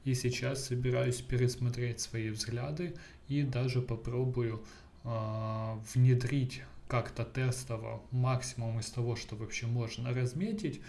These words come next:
и посмотреть на результат, на что это повлияет. Что интересно, что, э, не нужно обманывать,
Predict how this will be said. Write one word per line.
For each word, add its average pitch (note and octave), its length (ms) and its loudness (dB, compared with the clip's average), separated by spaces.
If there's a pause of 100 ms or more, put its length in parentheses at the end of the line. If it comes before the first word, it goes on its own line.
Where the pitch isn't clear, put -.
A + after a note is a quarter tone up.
(320)
и C#3+ 120 2
посмотреть B2 640 0
на B2 120 2
результат, A#2+ 680 0 (140)
на B2 160 -2
что C#3 420 -4
это B2 260 -2
повлияет. A#2+ 720 0 (1200)
Что - 220 -2
интересно, C3+ 760 2
что, B2+ 500 -2 (580)
э, B2 500 0 (360)
не C3+ 240 6
нужно A#2+ 480 4
обманывать, D#3+ 720 -2